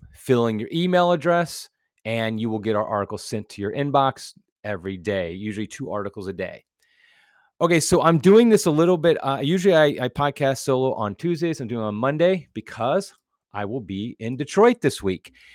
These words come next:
And so I encourage people who in the Detroit area, come h-, hear me give talks. I'll be talking about my book, the topics of my book, Deadly Indifference, How the Church Lost Her Mission, How We Can Reclaim It. I'll be at three different parishes. Now, I will note that all three of the talks are the,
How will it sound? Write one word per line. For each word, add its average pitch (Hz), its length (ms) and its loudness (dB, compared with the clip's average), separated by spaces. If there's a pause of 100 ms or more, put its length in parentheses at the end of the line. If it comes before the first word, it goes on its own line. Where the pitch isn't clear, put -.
And 113 100 -6
so 127 120 -2
I 120 80 0
encourage 180 480 -2
people 190 440 -2
who 117 140 -8
in 117 80 -4
the 113 80 -4
Detroit 117 380 -2
area, 151 240 2
come 120 400 -4
h-, - 360 -20
hear 131 140 -8
me 120 100 -6
give 113 360 -6
talks. 165 520 -4
I'll 117 140 -6
be 120 160 -8
talking 131 320 -6
about 113 180 -8
my 110 100 -6
book, 117 220 -4 (360)
the 98 60 -10
topics 170 440 4
of 117 60 -4
my 107 100 4
book, 107 280 0
Deadly 131 280 4
Indifference, 113 540 -2
How 110 100 -4
the 104 80 -2
Church 117 300 -10
Lost 113 260 0
Her 107 80 -6
Mission, 113 320 -6
How 104 200 -6
We 101 100 -4
Can 95 160 -10
Reclaim 120 480 -2
It. 190 140 2 (720)
I'll 117 120 -2
be 127 100 2
at 123 100 -2
three 165 160 2
different 160 220 -2
parishes. 127 400 -2
Now, 151 140 4
I 156 80 6
will 170 180 2
note 156 280 4
that 131 180 2
all 131 160 4
three 131 280 0
of 123 100 2
the 110 80 -4
talks 117 360 -4
are 104 60 -6
the, 104 180 -8